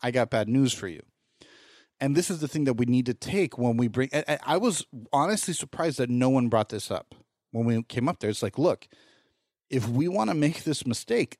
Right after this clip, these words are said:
God's not gonna take that and, and put it on you. He's not gonna be like, "All right, well, I'm done with it, everyone then." He's going to not use us.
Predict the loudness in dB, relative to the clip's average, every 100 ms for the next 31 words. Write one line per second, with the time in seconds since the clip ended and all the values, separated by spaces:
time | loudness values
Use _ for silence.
0 | _ -4 -2 -2 -2 -2 -2 -2 0 -2
1 | 0 0 0 0 2 2 0 -2 0 0
2 | 2 2 4 4 4 0 -2 0 0 2
3 | 4 6 6 8 8 8 8 6 6 8
4 | 8 6 4 0 -4 0 2 4 4 6
5 | 4 4 0 -2 -6 -4 0 2 4 4
6 | 4 4 2 -2 -2 0 0 0 0 -12
7 | -20